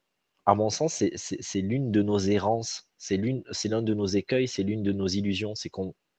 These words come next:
on veut le comprendre avec notre mental. Mais en fait, quand on re-, on vit la grâce, cette grâce qui nous est promise pour deux mille dix-sept et les années à venir,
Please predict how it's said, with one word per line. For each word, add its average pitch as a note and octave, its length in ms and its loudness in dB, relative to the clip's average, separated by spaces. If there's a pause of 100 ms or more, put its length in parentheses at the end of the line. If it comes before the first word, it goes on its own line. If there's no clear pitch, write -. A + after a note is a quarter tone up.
(140)
on G2+ 120 0
veut G2+ 160 4
le B2 100 6
comprendre A2 520 0
avec F#2 160 0
notre F#2+ 260 -4
mental. F#2 480 -6 (560)
Mais G2+ 80 0
en G2 60 0
fait, - 200 0
quand A2 180 -4
on F#2+ 100 2
re-, F#2+ 220 -4
on F#2 140 -2
vit G2 180 -4
la A#2+ 160 4
grâce, E2+ 560 -4 (540)
cette F2+ 200 0
grâce A#2 300 2
qui - 120 -10
nous F2+ 180 -2
est - 40 0
promise F#2+ 360 -6
pour F3 180 -6
deux F2 80 -4
mille E3+ 140 -6
dix-sept - 360 -4
et F2+ 40 -2
les E2+ 160 -2
années F2 160 -2
à E2+ 60 -4
venir, F2+ 420 -8